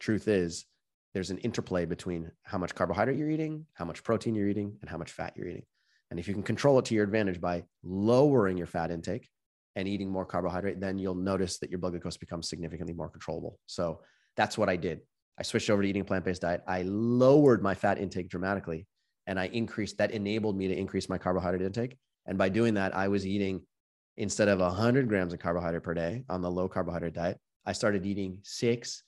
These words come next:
hundred grams of carbohydrate per day. Six hundred grams a day, which is a very large amount of carbohydrate. And I was expecting my glucose would go through the roof, but my glucose came down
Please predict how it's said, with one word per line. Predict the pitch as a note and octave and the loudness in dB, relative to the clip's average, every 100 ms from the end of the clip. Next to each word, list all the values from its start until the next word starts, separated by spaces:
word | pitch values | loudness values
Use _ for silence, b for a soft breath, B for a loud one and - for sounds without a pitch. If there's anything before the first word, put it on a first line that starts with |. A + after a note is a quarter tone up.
| _ | _
hundred | - G#2 F#2+ G2+ G2+ | -4 -2 0 -2 -2
grams | - G2+ F2+ E2+ F#2 | -4 -4 -2 -6 -8
of | G2 | -10
carbohydrate | - F2 E2+ E2 E2 - | -4 -4 -4 -6 -8 -10
per | F#2+ | -10
day. | E2 E2 - _ _ _ _ _ _ _ _ _ _ - | -10 -10 -14 _ _ _ _ _ _ _ _ _ _ -4
Six | C3+ - | -4 -4
hundred | - C3 B2+ C#3 | -6 -2 0 0
grams | B2+ A2+ G#2 | 0 0 0
a | F#2+ | -2
day, | E2+ E2 - _ | -4 -6 -10 _
which | G#2 F#2+ | -4 -2
is | G2+ E2+ - | -2 -4 -6
a | G#2 | -6
very | F#2 F2+ G2+ G2+ | -4 -2 0 2
large | F#2+ F2+ F2+ E2+ | 2 0 -2 -4
amount | F2 E2+ | -6 -6
of | |
carbohydrate. | E2 E2 E2 E2+ D#2+ | -4 -6 -4 -4 -4
And | F#2+ | -2
I | G2+ | 0
was | G#2 | 0
expecting | A2 - G3 C3+ D3 | -4 0 0 2 0
my | C#3 | 2
glucose | D3 D#3 C#3+ | 2 0 0
would | D3 | 0
go | D3+ | 2
through | D#3+ | 2
the | E3 | 2
roof, | F3+ A#2+ | 2 0
but | - G2 - _ _ _ | 0 0 0 _ _ _
my | F2+ | -6
glucose | E2+ F#2 - F#2+ | -4 -4 -4 -8
came | - G2+ G2 | -4 -4 2
down | F#2+ E2 D2+ | 2 2 -4